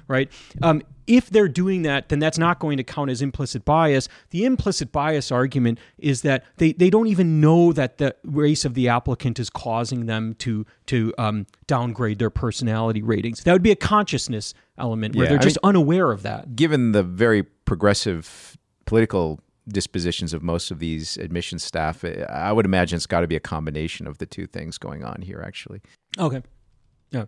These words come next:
Speaker 1: Uh, in the policing case, the argument is, is about controllability.
Speaker 2: Yep.
Speaker 1: Okay. And so it's that even if the officer wants to make a perfect decision about what's in the person's hand,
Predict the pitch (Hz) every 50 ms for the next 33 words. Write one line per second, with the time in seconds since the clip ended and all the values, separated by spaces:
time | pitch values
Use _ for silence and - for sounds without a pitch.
0 | _ _ _ - - 180 175 185 185 - 196 190 180 - - - 214 226 233 254
1 | - - 208 185 151 - - 139 117 120 120 - - - _ _ - - - 165
2 | 175 180 190 208 170 190 185 165 156 151 147 - 156 143 135 - - - 147 139
3 | 120 139 120 127 139 135 135 131 - 139 131 - - 147 131 123 117 107 117 123
4 | 110 110 113 110 - 69 76 92 90 - - _ _ - 117 110 110 107 - 131
5 | 120 120 - - 156 135 131 123 - 147 139 135 135 - - 165 180 175 185 175
6 | - - 151 143 143 151 151 - - - - 151 131 120 117 127 127 131 139 135
7 | - - - - - 135 123 120 113 - - - _ _ - - 143 135 139 151
8 | 156 151 - 151 - - - 156 143 - - 131 - - 139 120 - 151 139 123
9 | - 143 127 123 110 120 113 - 123 131 127 - - 131 120 117 107 - - 127
10 | 120 113 - - 113 98 - 101 123 139 139 131 120 117 110